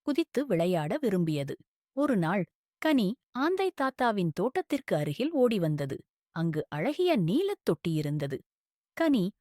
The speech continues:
உற்சாகமாக குதித்தது. எதிர்பாராமல் கனி அந்த நீலத் தொட்டியின் மீது விழுந்துவிட்டது. உடனே தொட்டி உடைந்துவிட்டது.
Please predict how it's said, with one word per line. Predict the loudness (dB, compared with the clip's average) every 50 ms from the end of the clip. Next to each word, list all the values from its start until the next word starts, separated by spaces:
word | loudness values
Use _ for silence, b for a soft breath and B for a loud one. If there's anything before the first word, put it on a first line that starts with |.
| _ _
உற்சாகமாக | -4 -4 -4 -4 -2 0 0 2 2 2 2 2 2 0 0 -2 -2 -2
குதித்தது. | 0 0 0 0 0 0 0 0 0 -4 -10 _
எதிர்பாராமல் | -6 -6 -2 -2 -2 -4 -2 -2 -2 0 0 0 -2 -2 -4 -4 -4 -4 -6 -8 _ _ _ _ _
கனி | -2 0 2 2 2 2 4
அந்த | 2 2 4 4
நீலத் | 4 4 4 2 2 0 0 0
தொட்டியின் | -2 -2 0 0 0 0 2 0
மீது | 0 0 0 -2 -2 2 4
விழுந்துவிட்டது. | 4 6 6 4 4 4 0 -2 -2 -4 -4 -4 -4 -6 -8 _ _ _ _ _ _ _
உடனே | 2 4 4 4 4 2 2 2
தொட்டி | 2 0 0 2 2 2 4
உடைந்துவிட்டது. | 6 6 6 6 4 4 2 0 0 0 -2 -2 -2 -4